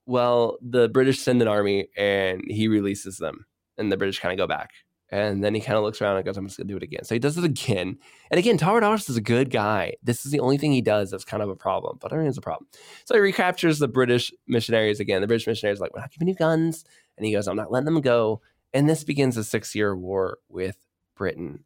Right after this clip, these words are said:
And this war is just so strange. Uh, it was very successful from a military perspective. The British hardly lost anybody. They'll win the battle, quote, quote, "the battle," and get the hostages out. Yet it's a six-year complicated rescue mission.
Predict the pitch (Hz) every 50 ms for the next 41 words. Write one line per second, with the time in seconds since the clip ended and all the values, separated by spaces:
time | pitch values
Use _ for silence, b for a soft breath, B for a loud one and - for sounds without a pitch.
0 | _ - 117 120 143 170 139 - - 135 127 123 117 107 98 110 113 - - _
1 | _ _ - - 123 117 - - - - - - - - 117 117 - - - 60
2 | 65 73 90 - - b b b b b b b b b b b b b b b
3 | _ - 120 131 165 151 120 156 185 226 262 - 127 - - 165 185 - - 131
4 | 123 117 113 - 113 113 107 101 104 131 180 175 135 - 104 104 90 107 - -
5 | 98 104 107 117 120 139 139 120 107 110 110 113 113 - - - 117 117 113 113
6 | 110 107 107 113 - - 95 98 98 92 98 - - - 139 - - 107 107 107
7 | 113 110 113 120 127 135 127 113 120 104 104 113 120 135 156 160 - - _ -
8 | - - - - - 113 117 120 - _ - 101 107 98 104 110 120 127 - 101
9 | 90 - - 110 113 117 117 120 120 120 - 110 110 110 - - 113 117 117 104
10 | 98 87 101 131 - - B B B B B B B B B B - 131 135 143
11 | 147 147 143 147 147 135 - - 170 165 - - - 139 135 135 135 131 113 -
12 | - 123 120 117 120 117 - 123 110 113 104 101 104 107 - - - 104 98 95
13 | 95 - - 92 92 - -